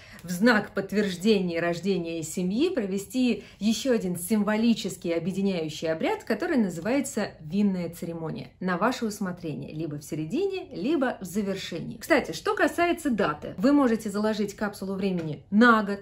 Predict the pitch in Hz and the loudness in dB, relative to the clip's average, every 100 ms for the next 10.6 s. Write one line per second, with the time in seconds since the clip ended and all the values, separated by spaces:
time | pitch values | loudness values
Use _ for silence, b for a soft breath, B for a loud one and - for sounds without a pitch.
0 | - 160 170 269 196 170 196 180 - 180 | -8 -4 2 2 2 4 4 4 -2 2
1 | 220 285 240 196 175 147 156 247 214 208 | 2 2 0 0 -2 -4 0 2 2 0
2 | 208 175 170 196 240 294 214 196 165 - | -2 -4 -4 0 2 0 2 0 0 -6
3 | - - B - - 247 233 233 240 240 | -12 -14 B -6 4 8 10 10 10 10
4 | 214 202 202 208 190 180 175 175 156 170 | 8 6 4 2 0 0 -2 -2 -2 -2
5 | 147 147 151 160 247 415 - 190 226 180 | -4 -6 -6 -2 2 2 0 4 4 4
6 | 170 151 - 175 175 - 294 285 339 339 | -6 -10 -6 -6 -6 -4 -2 2 2 2
7 | 330 - 185 359 302 - 226 240 - 165 | 0 -2 0 2 2 0 -2 -2 -4 -6
8 | 139 - 180 196 254 294 214 208 196 180 | -6 -8 -4 0 0 2 0 0 -2 -2
9 | 156 - - 220 208 214 202 165 151 151 | -6 -10 -2 0 2 2 2 0 -4 -6
10 | 165 147 - 156 135 139 | -8 -6 -6 -6 -8 -12